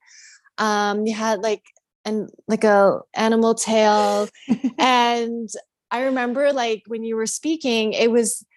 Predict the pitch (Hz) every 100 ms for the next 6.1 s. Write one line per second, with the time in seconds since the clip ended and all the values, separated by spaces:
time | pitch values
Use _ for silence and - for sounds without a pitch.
0 | _ _ - 262 233 277 294 - - 233
1 | 254 330 - - 196 190 277 480 539 539
2 | _ _ - 320 339 359 403 370 - 240
3 | 240 226 233 214 214 208 208 202 - -
4 | 247 247 285 302 262 240 233 240 226 208
5 | - - _ _ - 95 175 - 262 269
6 | 277